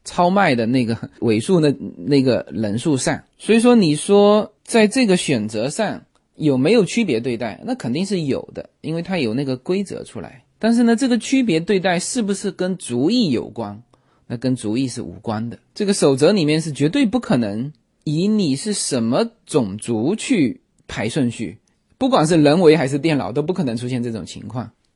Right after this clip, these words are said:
啊。所以说先把，呃，这个问题给说清楚。好，那么到了就第二个环节，就是赶人下去的时候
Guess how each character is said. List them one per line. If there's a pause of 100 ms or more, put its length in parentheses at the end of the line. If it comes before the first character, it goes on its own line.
啊。
所
以
说
先
把， (200)
呃，
这
个
问
题 (140)
给
说
清
楚。 (320)
好，
那
么
到
了 (240)
就
第
二
个 (160)
环
节， (140)
就
是 (380)
赶 (180)
人
下
去
的
时
候